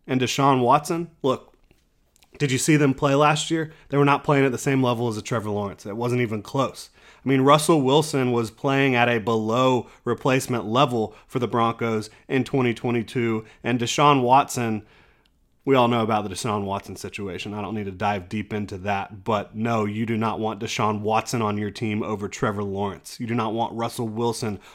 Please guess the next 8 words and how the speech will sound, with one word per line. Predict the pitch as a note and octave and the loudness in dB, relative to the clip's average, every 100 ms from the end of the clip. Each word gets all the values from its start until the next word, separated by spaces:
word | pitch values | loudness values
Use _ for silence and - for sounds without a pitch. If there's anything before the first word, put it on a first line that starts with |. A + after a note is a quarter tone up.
| - | -4
on | A#2 | 0
your | A2+ | 0
team | G#2+ B2+ A#2+ G2 - - | 0 0 0 0 -6 -4
over | B2+ A2+ | -2 0
Trevor | A2 C3 A2+ A2 | -2 0 0 0
Lawrence. | G#2 G#2+ E2+ - - | 0 -2 -4 -10 0
Absolutely | B2+ B2 - B2 A#2 G#2+ G#2+ | 2 2 0 0 0 -2 -2
not. | G#2+ F#2 | -4 -6